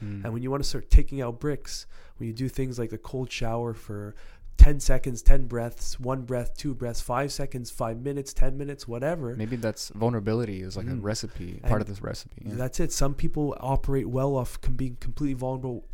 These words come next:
Speaker 2: one shot, fucking go, and some people ease into it, and they're both great methods. There's not one better than the other. But
Speaker 1: I
Speaker 2: that
Speaker 1: guess you just gotta
Speaker 2: techni-
Speaker 1: know yourself.
Speaker 2: Yeah.
Speaker 1: See which one you're actually gonna do.
Speaker 2: I kind of downplay. I do it the opposite. I go max and then work backwards.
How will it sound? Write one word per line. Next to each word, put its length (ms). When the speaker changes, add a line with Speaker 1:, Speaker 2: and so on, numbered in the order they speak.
Speaker 2:
one 160
shot, 400
fucking 400
go, 340
and 180
some 200
people 400
ease 260
into 280
it, 80
and 140
they're 80
both 360
great 240
methods. 460
There's 200
not 160
one 160
better 180
than 140
the 140
other. 180
But 140
Speaker 1:
I 40
Speaker 2:
that 120
Speaker 1:
guess 100
you 60
just 160
gotta 120
Speaker 2:
techni- 60
Speaker 1:
know 120
yourself. 360
Speaker 2:
Yeah. 200
Speaker 1:
See 240
which 180
one 140
you're 120
actually 260
gonna 180
do. 220
Speaker 2:
I 160
kind 240
of 100
downplay. 420
I 100
do 220
it 60
the 80
opposite. 360
I 80
go 160
max 500
and 140
then 100
work 240
backwards. 600